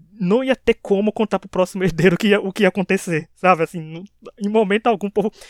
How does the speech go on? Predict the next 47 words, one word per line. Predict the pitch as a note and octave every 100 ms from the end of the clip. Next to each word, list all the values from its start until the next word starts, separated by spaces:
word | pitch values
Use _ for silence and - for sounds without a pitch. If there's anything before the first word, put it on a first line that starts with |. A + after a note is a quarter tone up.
| - -
porque | A#3+ A#3+
a |
gente | A#3+
não | D4
sabe | C4 A#3
quanto | A#3 A3 -
tempo | G#3 A3+
um |
rei | F#3+ F#3+
vive. | A3 F3 D3+ D3 - _ _ _ _
Tem | - E3
rei | F3
que | G#3+ G3
vai | D3+ F3+
du-, | D#3+ F3+
durar | D#3+ F3+ E3+ D#3+ D#3 -
quinze, | G3 G3+ F#3+
vinte | E3+ E3+ E3
anos, | F3+ F#3+
trinta | F3 E3+
anos, | F#3+
tipo, | - G3 F#3+
o, | F#3 F3+ F3 E3+ D#3+ _ _ -
o | G3+ G3+ G3+ _
pai | F3 F3+
mesmo | G3+ F3 F3
do |
Viserion | E3 E3 F3
durou | F3 F3 A#3
vários | D#3+ C#3+ D#3+ F#3 A#3+ D3+
anos, | D#3+ F#3+ D3+
viveu | D#3+ F3+
vários | D#3+ F#3+ G#3+ D3+
anos, | D#3+ G3 F3+
foi | -
chamado | E3+ E3+ D#3+
Rei | D#3+ E3
Velho. | F3+ D3+ E3 G#3 D3+ - _ - _
E | G#3
tem | F#4
gente | F#4 F4
que | F#4
pode | F#4 F4
ficar | - E4+ D#4
dois | D4+ D#4+
anos, | D#4 D4+ D4+
no, | D4